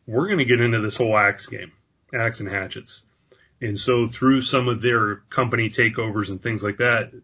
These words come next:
they, for whatever reason, make the decision that we're gonna make our own axes, which I don't really understand. Um, obviously they're from the Northeast. So you have Collins right there, which at the time is, uh, you know, obviously one of the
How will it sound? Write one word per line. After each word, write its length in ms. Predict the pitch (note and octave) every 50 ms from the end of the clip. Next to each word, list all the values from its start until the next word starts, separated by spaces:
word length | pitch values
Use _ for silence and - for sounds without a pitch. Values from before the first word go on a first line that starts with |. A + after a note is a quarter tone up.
| _ _ -
they, 640 | A2 G2+ G#2 A2+ B2 B2 B2 B2 B2 A#2+ A#2 - _
for 300 | _ - - B2+ A#2 A2+
whatever 300 | A2 G#2+ G#2+ B2 B2+ B2
reason, 400 | A#2 A2 G#2 G#2 G2+ G#2 G#2 G2+
make 200 | G#2 G#2+ A2 G#2+
the 80 | - -
decision 500 | F2+ G2+ G2 - A#2+ A2 G2 G2+ G2+ G2+
that 140 | G2 G2 G2+
we're 140 | G#2+ B2 B2
gonna 120 | B2 A2+
make 180 | A2+ A#2 G#2 G#2
our 100 | G2+ G2+
own 160 | G#2+ G#2 G2
axes, 480 | F#2+ F#2 F2+ - - - F2 - - _ _ _ - - - - - _ _ -
which 360 | - G2+ F#2 - - - - -
I 80 | C3 B2+
don't 160 | C#3 C#3+ C3
really 240 | C3 C3 C3 B2+ B2+
understand. 680 | B2+ A2+ - - - - A2+ A2+ B2+ C#3 C#3+ C#3+ - - _ _ -
Um, 460 | C3+ A#2 A2 G#2+ G#2+ G2+ G2 G2 F#2+ _ _ -
obviously 440 | - A2+ A2 A2+ A#2+ A#2+ - B2 A2+
they're 160 | A2 A2 G#2+
from 160 | - - A#2 A2
the 80 | G#2
Northeast. 640 | G#2 G#2+ A2 A2 G2+ - A2+ G#2+ G2 - - - -
So 140 | - - G#2
you 200 | F#2+ G#2 A2+ B2
have 180 | A2+ G2+ -
Collins 480 | - - B2 A2+ B2 A#2+ A#2+ A#2+ A#2 A#2
right 160 | A#2 A#2 A#2
there, 220 | A#2 B2 A#2+ A#2+ A#2+
which 180 | A2 G#2 -
at 120 | A2 G2+ -
the 60 | -
time 520 | - - A2+ A2 A2 A2+ A2+ A2 A2 A2 _ _ - - - - - - - - _
is, 320 | A2+ G#2+ G2+ G2 F2+ F2 G2
uh, 240 | G2 F2+ F3+ - - _ _ -
you 100 | - G#2+
know, 100 | G2 G2+
obviously 340 | G#2 A2 A2 G#2 - A2 G#2
one 120 | G#2+ G#2+
of 80 | G#2+ G2+
the 240 | G2+ G2 F#2+ F#2